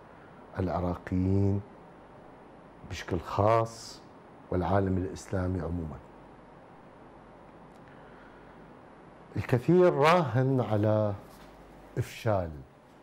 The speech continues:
هذه الزيارة من الأعداء ما خلف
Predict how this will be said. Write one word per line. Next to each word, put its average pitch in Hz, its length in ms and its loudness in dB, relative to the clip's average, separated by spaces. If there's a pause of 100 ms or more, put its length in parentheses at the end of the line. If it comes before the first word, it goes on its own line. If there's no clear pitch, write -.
(1080)
هذه 95 280 0
الزيارة 110 680 0 (880)
من 104 140 2
الأعداء 98 680 -2
ما 95 220 -2
خلف 110 400 -2